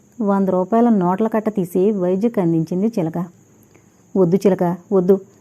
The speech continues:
నీ అమూల్యమైన సంపాదన ఈ రూపంలో దుర్వినియోగం కావడం నాకిష్టం లేదు. ప్లీజ్ వద్దు." తిరిగి డబ్బుని ఆమెకివ్వబోయాడు వైద్య. "వైద్య, నన్ను పరాయి వ్యక్తిగా భావిస్తున్నావు కదూ?" ఆమె మాటల్లో బాధ తొంగి చూసింది.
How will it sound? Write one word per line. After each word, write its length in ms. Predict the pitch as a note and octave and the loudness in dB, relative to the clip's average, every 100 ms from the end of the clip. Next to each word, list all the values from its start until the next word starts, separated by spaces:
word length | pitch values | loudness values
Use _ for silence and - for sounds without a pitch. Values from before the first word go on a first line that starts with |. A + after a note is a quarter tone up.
| _ _ _ _ - | _ _ _ _ 6
నీ 260 | B3 B3 | 8 8
అమూల్యమైన 600 | G#3+ G3 A#3+ C4 C4 C4+ C4 | 6 6 8 10 10 10 8
సంపాదన 600 | A#3+ F#3 F#3+ A3+ G3+ F#3 | 6 0 4 4 4 2
ఈ 260 | A#3 A#3 | 4 6
రూపంలో 480 | G3 F#3 A3 A3+ A3 | 6 4 4 6 6
దుర్వినియోగం 600 | F#3+ F#3+ A3 A#3+ A#3 A3+ | 6 6 6 6 6 2
కావడం 340 | A3 E3+ F#3+ | 2 2 4
నాకిష్టం 420 | A#3 A3+ F3 - G3+ | 2 2 -4 -2 0
లేదు. 160 | F3+ - - | 0 -4 -2
ప్లీజ్ 380 | G#3+ G#3+ G3+ - | 2 4 2 0
వద్దు." 320 | G3 F#3+ G#3+ - _ _ _ _ - | 2 4 2 0 _ _ _ _ 0
తిరిగి 280 | A#3+ B3 | 4 4
డబ్బుని 440 | A3+ F3+ F3+ A#3 A#3+ | 4 2 4 6 6
ఆమెకివ్వబోయాడు 840 | A3 G#3 G3 F3 G#3 G3 E3+ F#3 | 4 2 2 2 2 2 2 2
వైద్య. 440 | A3+ F3 D#3+ E3 F#3 - _ _ _ _ _ G#3 | 2 0 0 -2 -4 -10 _ _ _ _ _ 0
"వైద్య, 420 | F3 E3 F#3+ F#3 - _ - | 2 4 2 2 -6 _ -2
నన్ను 180 | A3+ G#3+ | 2 2
పరాయి 360 | G#3+ F#3+ F#3 G3 | 0 -2 0 0
వ్యక్తిగా 340 | G#3+ G#3+ G#3 | 0 2 2
భావిస్తున్నావు 560 | G3 F3+ G3+ A3 A#3 A#3 | 2 0 0 2 4 4
కదూ?" 240 | A#3+ C#4+ - _ _ _ _ - | 2 2 0 _ _ _ _ -6
ఆమె 220 | G3 G3 G3+ | 0 2 2
మాటల్లో 520 | F3+ F3+ G#3 G#3+ G#3+ | 0 0 0 2 2
బాధ 320 | F3+ E3 F3+ | 0 -2 -2
తొంగి 340 | G3+ F3+ G3 G#3 | -2 -2 -2 -2
చూసింది. 340 | E3+ F3 F3 | -4 -2 -2